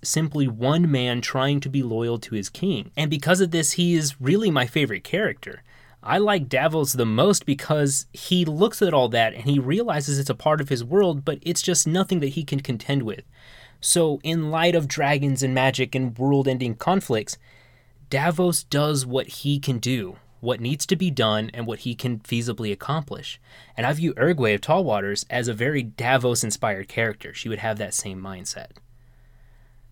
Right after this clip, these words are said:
Okay, let's move on to our last interviewee. Okay,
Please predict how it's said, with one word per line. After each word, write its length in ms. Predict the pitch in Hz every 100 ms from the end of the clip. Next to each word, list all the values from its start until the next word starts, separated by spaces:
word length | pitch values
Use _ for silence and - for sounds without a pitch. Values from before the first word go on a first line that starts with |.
| -
Okay, 300 | 165 120 - -
let's 180 | 131 175
move 180 | 160
on 140 | 165 143
to 180 | 139 117
our 160 | 107
last 480 | 101 113 131 131 -
interviewee. 640 | 120 104 101 101 92 - - - _ _ _ _ _ _ _ _ _ - -
Okay, 260 | 170 196